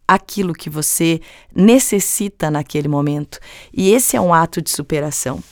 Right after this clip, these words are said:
E aí, a minha proposta é: por que não trazermos essa força, ah, essa certeza, essa ação certeira em mais momentos da nossa vida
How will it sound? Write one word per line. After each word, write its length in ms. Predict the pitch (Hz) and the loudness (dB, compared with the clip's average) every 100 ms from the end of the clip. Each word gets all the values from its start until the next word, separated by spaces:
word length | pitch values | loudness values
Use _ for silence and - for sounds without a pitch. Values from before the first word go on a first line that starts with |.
| - - - - | -20 -20 -20 -8
E 200 | - 208 | 2 4
aí, 420 | 190 202 262 - | 4 2 0 0
a 140 | - 202 | 2 4
minha 180 | 269 | 4
proposta 760 | 240 190 170 208 262 - 254 - _ - | 2 -2 0 0 2 0 -2 -4 _ -4
é: 220 | 147 131 - _ _ _ - - | -4 -4 -10 _ _ _ -14 -4
por 120 | 214 | -4
que 160 | - | 2
não 380 | 311 226 151 175 - _ _ _ _ _ - - | 4 6 4 -2 -8 _ _ _ _ _ -20 -4
trazermos 800 | 180 185 196 156 160 175 202 185 | 4 4 4 2 2 2 0 0
essa 280 | 165 - 180 | 0 0 -4
força, 720 | - - 151 135 - 160 202 - - - _ - | -4 -2 -2 -2 -6 -6 -8 -14 -20 -20 _ -8
ah, 500 | 139 139 135 131 - - | -4 -2 -2 -4 -6 0
essa 240 | 165 - | 0 2
certeza, 1040 | 175 - 190 190 - 160 147 143 143 160 - | -2 2 2 2 -2 0 0 -2 -2 -2 -2
essa 420 | - 165 - 180 - | 0 0 0 -2 0
ação 680 | - 180 - - 202 233 247 _ _ _ | 0 2 0 2 4 4 2 _ _ _
certeira 1120 | - - 214 202 - - 180 156 143 147 190 247 _ _ _ _ _ _ - | -6 0 2 2 -2 0 4 4 4 2 0 -2 _ _ _ _ _ _ 2
em 100 | 226 | 6
mais 400 | 233 226 302 302 | 8 6 4 4
momentos 520 | 240 208 190 208 - | 4 4 2 0 -2
da 140 | 170 156 | -2 0
nossa 320 | 151 156 147 | 0 -2 -4
vida 460 | 147 143 135 143 | -6 -6 -4 -6